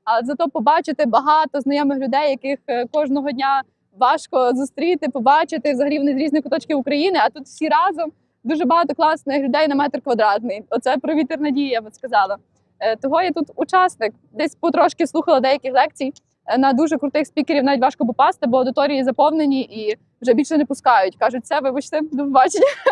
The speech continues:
<laughs> У нас більше немає місця, більше не запускаємо». Може, це ще карантинні трохи обмеження, бо, пам'ятаю, попередні роки всі набивалися так, що стояли, як, як, як оселедці, <laughs> і не могли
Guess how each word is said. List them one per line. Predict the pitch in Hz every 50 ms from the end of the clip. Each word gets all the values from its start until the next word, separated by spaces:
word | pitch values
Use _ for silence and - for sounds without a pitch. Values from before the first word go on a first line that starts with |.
| - 359
<laughs> | _ - - - 622 494 -
У | 330
нас | 302 262
більше | 311 330 - 381
немає | 330 320 330 330 349 359
місця, | 311 330 381 427 415 - 330 330
більше | 302 339 - 381
не | 320 311
запускаємо». | 339 277 - 285 - - 311 339 339 330 302 269 285 269 - _ _ _ -
Може, | 285 339 294
це | - -
ще | 320 - 302
карантинні | - 294 - 269 254 381 381 403 359
трохи | - 269 349 - 359
обмеження, | 294 254 285 330 330 339 320 311 311 294 269
бо, | 240 254 254
пам'ятаю, | - 262 262 294 277 294 294 285 294 294 _ _ _ _ _ -
попередні | 247 254 254 262 330 277 311
роки | 311 311 - 349 359
всі | 330 - 330
набивалися | 285 294 240 269 262 277 311 320 330 - 262
так, | 208 269 269
що | - - - 311
стояли, | - - - 311 254 233 240 254 247
як, | 240 226 220 208 214 208 - -
як, | 208 196 208 - _ _ 190
як | 196 220 226 -
оселедці, | - - - 294 240 - - 269 302 _ - 370
<laughs> | - - 370 415 392 _ -
і | 453 311
не | 381 277
могли | 247 247 302 311 254 233 240